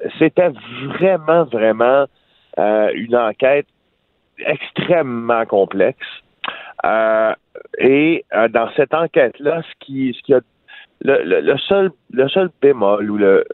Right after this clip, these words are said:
le seul aspect de cette enquête-là qui a peut-être un peu attristé les enquêteurs,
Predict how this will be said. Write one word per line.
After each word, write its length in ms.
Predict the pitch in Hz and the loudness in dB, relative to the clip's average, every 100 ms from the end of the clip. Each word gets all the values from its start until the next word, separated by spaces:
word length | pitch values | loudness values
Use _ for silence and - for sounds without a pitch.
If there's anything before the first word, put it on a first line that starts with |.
| - _ - - - | -16 _ -20 -14 -4
le 80 | 135 | -2
seul 240 | 202 190 156 | 2 4 2
aspect 380 | - - 120 | 0 -2 -2
de 20 | - | 0
cette 140 | 127 104 | -2 0
enquête-là 440 | 110 110 - 143 | 2 0 2 -2
qui 140 | - | 0
a 40 | 120 | -2
peut-être 640 | - 170 - 170 - 131 | 0 -2 0 -2 0 -2
un 80 | 110 | -2
peu 380 | - 143 143 139 - - - - | 2 4 4 2 -4 -16 -18 -8
attristé 680 | - 117 - 120 - - 139 | -4 -2 0 0 -2 0 0
les 220 | 139 107 | 2 0
enquêteurs, 640 | 107 104 107 101 135 143 | 0 0 0 2 0 0